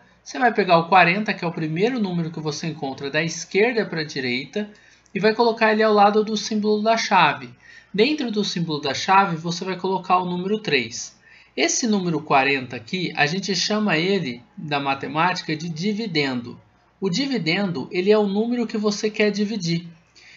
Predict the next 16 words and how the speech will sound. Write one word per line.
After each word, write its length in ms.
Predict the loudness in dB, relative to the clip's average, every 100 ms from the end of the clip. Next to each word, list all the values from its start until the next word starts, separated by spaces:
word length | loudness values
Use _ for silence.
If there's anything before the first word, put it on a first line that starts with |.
| _ -6
Enquanto 680 | -4 4 4 4 0 -10 -2
esse 320 | 0 0 0
número 320 | 0 0 -4
três 300 | -2 0 0
que 140 | -2 -2
tá 120 | -2
dentro 380 | -2 -6 -4 -4
do 140 | -4
símbolo 360 | -2 -4 -4 -6
da 140 | -6
chave, 480 | 0 6 6 6 -2
ele 240 | -2 -2
é 60 | -2
chamado 480 | -4 0 2 2 -2
de 120 | -2
divisor. 680 | -2 -2 -2 0 0 0